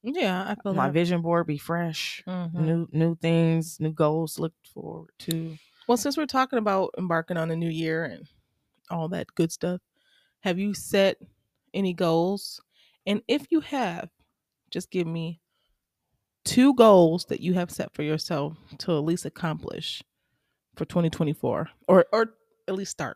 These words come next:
Speaker 1: I should say.
Speaker 2: I feel like you have helped me with one of my goals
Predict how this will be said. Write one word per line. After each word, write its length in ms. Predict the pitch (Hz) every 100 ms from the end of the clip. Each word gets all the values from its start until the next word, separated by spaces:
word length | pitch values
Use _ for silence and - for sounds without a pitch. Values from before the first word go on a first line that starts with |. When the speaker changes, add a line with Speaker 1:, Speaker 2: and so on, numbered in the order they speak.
| -
Speaker 1:
I 60 | -
should 160 | -
say. 120 | - - _ _ -
Speaker 2:
I 100 | 147
feel 260 | - 220 220
like 420 | 180 160 - - _ _ _ _ _ _ _ _ _ _ _
you 380 | 139 143 165 175
have 180 | 170 139
helped 460 | 147 151 - - - -
me 220 | 147 143
with 140 | 131
one 160 | 131 135
of 80 | 139
my 140 | 135
goals 360 | 131 120 139